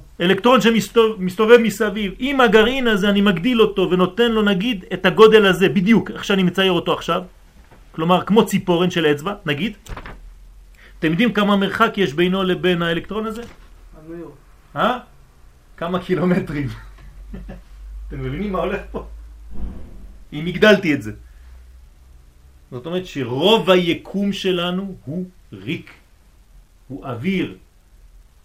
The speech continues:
Speaker 1: ואנחנו נרגעים רק <coughs> מהחומר.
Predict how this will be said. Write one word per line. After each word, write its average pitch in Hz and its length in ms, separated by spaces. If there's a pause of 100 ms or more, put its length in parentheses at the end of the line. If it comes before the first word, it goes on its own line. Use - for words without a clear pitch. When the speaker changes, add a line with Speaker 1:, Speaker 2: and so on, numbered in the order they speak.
(2000)
Speaker 1:
ואנחנו 185 580
נרגעים 175 600
רק 262 280 (400)
<coughs> - 420
מהחומר. 147 680